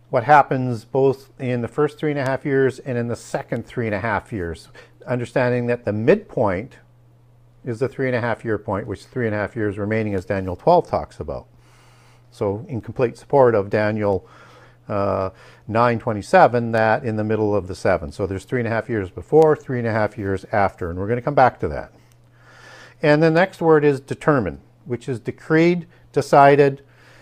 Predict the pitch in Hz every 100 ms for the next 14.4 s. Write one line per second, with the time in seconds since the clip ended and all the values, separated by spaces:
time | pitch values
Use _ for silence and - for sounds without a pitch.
0 | _ - 131 139 160 - 135 135 135 123
1 | - 135 - - 123 113 170 180 113 101
2 | 104 - - - - _ 127 131 131 165
3 | _ _ _ _ _ - 147 - 160 143
4 | 160 139 135 123 143 151 160 165 170 107
5 | - 143 151 110 - 135 156 190 156 92
6 | 73 80 - _ _ _ _ _ _ _
7 | _ _ 127 147 160 151 156 127 92 65
8 | - _ _ _ _ _ _ _ _ _
9 | - _ - - - - 127 - 143 143
10 | 131 117 - - 151 - - 151 143 147
11 | - - - 120 110 139 143 135 131 127
12 | - 135 113 110 107 113 139 139 135 120
13 | 113 107 120 127 123 113 107 107 107 101
14 | 110 110 73